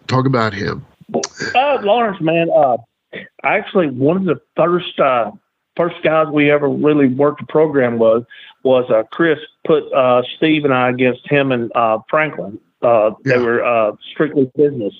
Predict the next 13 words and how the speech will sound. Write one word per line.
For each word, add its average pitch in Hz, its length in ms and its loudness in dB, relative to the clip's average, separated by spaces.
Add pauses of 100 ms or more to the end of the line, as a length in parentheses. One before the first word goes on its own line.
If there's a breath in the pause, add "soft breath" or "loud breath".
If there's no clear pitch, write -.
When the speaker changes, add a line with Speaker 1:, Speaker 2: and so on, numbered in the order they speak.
(200)
Speaker 2:
and 123 280 0
we 160 120 2
worked 165 260 -2
those 147 220 2
guys 127 320 2
for 117 100 0
a 101 40 2
long 123 580 0
time, 120 400 -2
man. 110 340 0
Um, 104 400 -2 (960 loud breath)
great 165 380 0
guy, 147 480 2